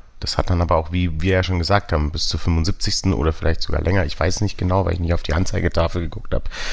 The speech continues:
gedauert, bis so irgendwas wie ein Aufbäumen kam. Aber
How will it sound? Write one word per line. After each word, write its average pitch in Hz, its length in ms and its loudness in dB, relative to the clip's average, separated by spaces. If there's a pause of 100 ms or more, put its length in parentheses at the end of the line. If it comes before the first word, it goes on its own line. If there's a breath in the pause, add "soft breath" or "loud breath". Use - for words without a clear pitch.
(140)
gedauert, - 400 0
bis - 160 -6
so - 160 -2 (240)
irgendwas 127 540 2
wie 107 60 0
ein 92 80 2
Aufbäumen 95 500 0
kam. 95 300 0 (720 loud breath)
Aber 78 420 0